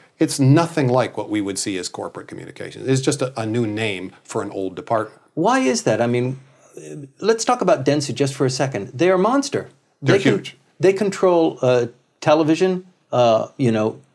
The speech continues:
Speaker 2: press, uh, billboards, all sorts of, uh, avenues
Speaker 1: Yes.
Speaker 2: to hitting the, the consumer's eye.
Speaker 1: They have a tremendous amount of power and influence. I think we have to be
Speaker 2: <laughs>
Speaker 1: careful before we talk about,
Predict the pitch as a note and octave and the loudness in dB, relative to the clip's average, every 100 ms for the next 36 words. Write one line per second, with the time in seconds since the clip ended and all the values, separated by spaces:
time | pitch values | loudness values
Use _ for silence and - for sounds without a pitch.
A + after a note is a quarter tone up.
0 | _ - F3 F#3 - _ _ _ A#2+ A#2+ | _ 0 0 0 -6 _ _ _ -2 0
1 | A#2 A#2 B2 E3 D3 F3+ G3 G3 - _ | 0 2 4 4 6 4 4 0 -10 _
2 | - A#3 A#3 C#4 C#3+ C3 B2+ G#2+ - D#3 | 0 0 2 0 -2 -4 -8 -12 -4 2
3 | E3 E3+ E3+ - D3 C#3 - C3+ G#3 F#3+ | 4 6 4 4 2 2 0 -2 2 4
4 | D3 C3+ - - - C3 C#3+ C#3 D#3 C3+ | 4 2 -4 -16 -4 -2 0 0 0 2
5 | E3 C3+ - A2+ C#3+ D3 E3 D3+ - E3+ | 0 0 -4 0 2 2 0 -2 0 2
6 | E3 F3+ G3+ F#3 C#3+ A2+ G#2 G2+ - - | 2 2 4 4 2 0 -2 -4 -8 0
7 | C3+ B2+ A#2 A2 G#2 A2 G#2+ G#2 - - | 4 4 2 0 -4 -4 -6 -6 -10 -14
8 | - - B2+ A2+ - - C3+ C3 - - | -14 -6 -2 -2 -4 -10 -8 -8 -8 -2
9 | B2 B2 G#2 G#2 - G2+ F#2 F2 G#2 - | -2 -2 -6 -8 -6 -4 -6 -6 -8 -8
10 | G2 | -12